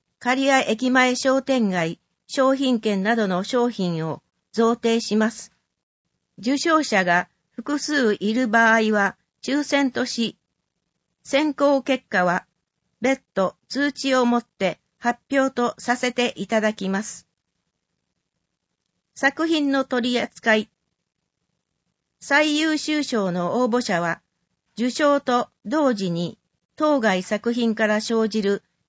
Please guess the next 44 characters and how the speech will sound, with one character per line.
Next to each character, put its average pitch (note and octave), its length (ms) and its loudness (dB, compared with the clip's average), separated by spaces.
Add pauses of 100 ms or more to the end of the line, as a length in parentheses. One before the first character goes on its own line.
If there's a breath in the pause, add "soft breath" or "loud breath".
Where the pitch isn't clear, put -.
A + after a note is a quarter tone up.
一 D#4 120 0
切 A3+ 400 2
の F#3 160 -2
権 B3 300 2
利 F3+ 180 -2
を、 F3 160 -2 (1600)
刈 C#4 300 0
谷 D4 120 4
市 A3+ 180 -4
に F#3+ 260 -2 (160)
譲 C#4+ 240 4
渡 A3 160 0
す A3 140 -4
る A#3+ 120 0
も A#3+ 100 2
の A#3+ 140 0
と G3+ 120 -4
し、 E3+ 300 -8 (580)
当 C#4+ 220 4
該 G#3 220 2
作 A#3 280 -4
品 B3+ 220 0
に A#3 120 0
関 A#3+ 240 0
す A3 160 -6
る E3+ 220 -4 (460)
著 B3+ 160 -2
作 C#4+ 340 -2
者、 F3 300 -2 (500)
人 C4+ 340 0
格 C#4 300 0
権 E3 300 -4 (280)
を A#3 240 0 (300)
行 C#4+ 240 2
使 A#3+ 160 -6
し A#3+ 140 -2
な B3 140 2
い A#3+ 80 2
も A3+ 140 2
の A3 120 0
と A3 120 -4
し F#3+ 180 -4
ま F#3+ 140 -2
す。 - 280 -14